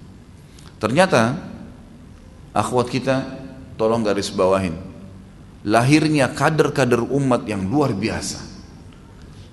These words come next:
Laki-laki yang memimpin umat ini, itu di tangan para wanita yang luar biasa juga. Ibu-ibu mereka adalah orang-orang yang luar biasa.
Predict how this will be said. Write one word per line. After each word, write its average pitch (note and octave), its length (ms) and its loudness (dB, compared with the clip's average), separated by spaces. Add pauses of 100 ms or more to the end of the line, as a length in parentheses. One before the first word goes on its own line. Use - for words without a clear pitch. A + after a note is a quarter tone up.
Laki-laki A2+ 640 -2
yang A2+ 160 2
memimpin A#2 480 0
umat G#2 320 0
ini, A2+ 320 -2 (640)
itu C#3+ 240 -2
di A2+ 160 -2
tangan B2 560 -2
para A#2 320 -2
wanita G2 720 -2
yang F#2+ 320 0
luar B2+ 320 4
biasa G#2 480 0
juga. E2+ 240 -6 (880)
Ibu-ibu C#3 480 4
mereka C#3 560 0 (400)
adalah G2+ 400 -2
orang-orang G#2+ 560 2
yang F#2 80 -2
luar A#2 320 2
biasa. F2 480 -4